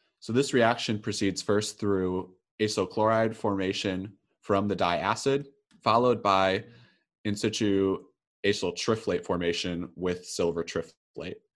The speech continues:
And that's just to make a stronger electrophile, which we'll talk about more in depth in a bit. And the oxime ether then acts as a nucleophile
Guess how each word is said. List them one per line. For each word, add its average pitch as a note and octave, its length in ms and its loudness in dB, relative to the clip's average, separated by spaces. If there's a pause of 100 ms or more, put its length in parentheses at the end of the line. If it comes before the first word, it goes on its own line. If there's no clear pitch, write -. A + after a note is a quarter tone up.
(320)
And F#2 160 -2
that's F#2+ 240 0
just - 300 -4
to F2 80 -4
make E2 360 -6
a - 60 -10
stronger E2+ 400 -4
electrophile, D#2+ 840 -8 (120)
which - 240 -12
we'll D#2+ 380 -6
talk F#2 160 -6
about D#2 180 -8
more D#2 140 -8
in D#2 60 -10
depth D#2 300 -12
in D#2 160 -18 (100)
a - 40 -16
bit. C3+ 300 -2 (300)
And G#2+ 460 2 (340)
the G#2 340 2 (100)
oxime A2+ 460 2
ether C#3 360 0
then G#2+ 460 0
acts G2 320 -2
as G2+ 220 -2
a F#2 60 0
nucleophile G2+ 920 2